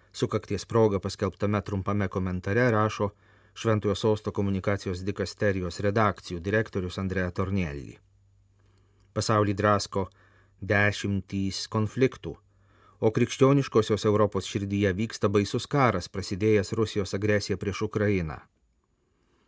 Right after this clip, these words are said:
Smurto nenaudojimo kultūra sunkiai skinasi kelią. Net žodis derybos daugeliui atrodo šventvagiškas.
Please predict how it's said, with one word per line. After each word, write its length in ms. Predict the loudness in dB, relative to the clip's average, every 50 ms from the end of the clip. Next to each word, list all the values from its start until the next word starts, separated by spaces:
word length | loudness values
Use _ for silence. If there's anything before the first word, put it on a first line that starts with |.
| -20 -14
Smurto 440 | -4 2 4 6 6 6 6 4 2
nenaudojimo 680 | 2 4 4 2 2 2 2 4 4 4 4 2 0
kultūra 460 | -2 -4 -6 -6 -6 -4 -2 -2 -2 -2
sunkiai 400 | -2 -2 -2 -2 -2 -2 -4 -4
skinasi 440 | -4 -2 -2 -2 -2 -2 -6 -6
kelią. 440 | -4 -2 0 0 0 -2 -4 -6 -10 -12 _ _ _ _ _ _ _ _ _ _ _ _ _ _ _ _ _ _ _ _ _ -2
Net 220 | 0 2 2 2
žodis 500 | 2 4 4 4 4 4 2 0 -2 -4 -10 _ _ _ _ _ _ _
derybos 840 | 0 4 6 6 6 6 4 2 0 -2 -4 -6 -8 -8 -12 -16 -18 _ _ _ _ _ _ _ _ _ _ _ _ _ -8
daugeliui 560 | 0 4 4 4 4 4 2 4 4 6 4
atrodo 380 | 4 2 2 0 0 2 0 -2
šventvagiškas. 1040 | -4 -2 0 2 2 0 0 -4 -8 -10 -10 -10 -12 -12 -14 -14 -16 -16 -18 -18